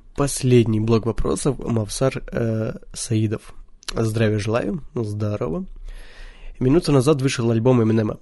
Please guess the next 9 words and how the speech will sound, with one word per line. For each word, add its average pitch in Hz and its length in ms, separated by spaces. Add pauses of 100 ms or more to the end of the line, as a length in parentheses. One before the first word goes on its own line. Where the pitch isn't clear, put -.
Если 120 260
пош-, - 360
послушали, 127 500
то 131 200
как - 280
вам? - 160 (800)
Послушали, 139 760
ответили: 120 680 (360)
«Плохо». - 360